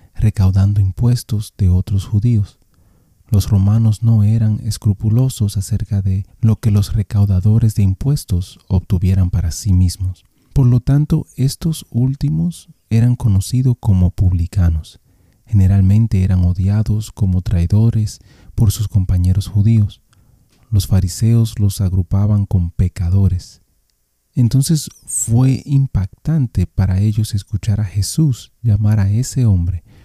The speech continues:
como uno de sus seguidores más íntimos. Mateo metió a Jesús en un gran problema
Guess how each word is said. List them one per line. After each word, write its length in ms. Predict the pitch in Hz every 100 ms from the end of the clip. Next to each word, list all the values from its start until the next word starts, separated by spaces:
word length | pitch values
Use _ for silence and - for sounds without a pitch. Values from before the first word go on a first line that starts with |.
| - _
como 320 | - 104 90
uno 260 | 98 120 107
de 140 | 92
sus 180 | - 95
seguidores 720 | - 85 85 90 95 95 -
más 380 | 98 90 90 -
íntimos. 760 | - 80 80 - 90 92 - - _ _ _ _ _ -
Mateo 480 | 92 - 107 117
metió 360 | 113 95 - 104
a 40 |
Jesús 440 | 104 101 - 117 113
en 80 | 101
un 200 | 101 104
gran 200 | 110 120
problema 540 | - 95 110 123 107